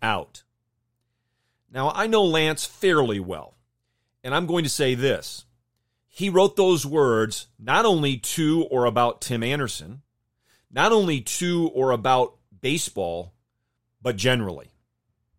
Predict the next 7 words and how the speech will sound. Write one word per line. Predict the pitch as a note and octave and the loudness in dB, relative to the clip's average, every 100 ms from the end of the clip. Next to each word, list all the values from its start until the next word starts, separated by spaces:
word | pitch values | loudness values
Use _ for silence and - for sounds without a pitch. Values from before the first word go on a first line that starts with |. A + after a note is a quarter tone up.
| _ _ _ _ _ _ _ _ | _ _ _ _ _ _ _ _
And | D3+ D3 | -2 4
whether | G3 B3 | 6 6
we're | A#3+ A3 | 2 2
talking | - E3 E3+ E3 | 2 0 0 -2
about | D3 D3 D3+ - | 2 4 2 -2
internet | C3+ D#3 D3 E3 | -4 0 0 -2
squabbles | - - A#2+ A2+ G#2+ A2 F3 - | -6 -4 -2 -2 -2 -4 -4 -8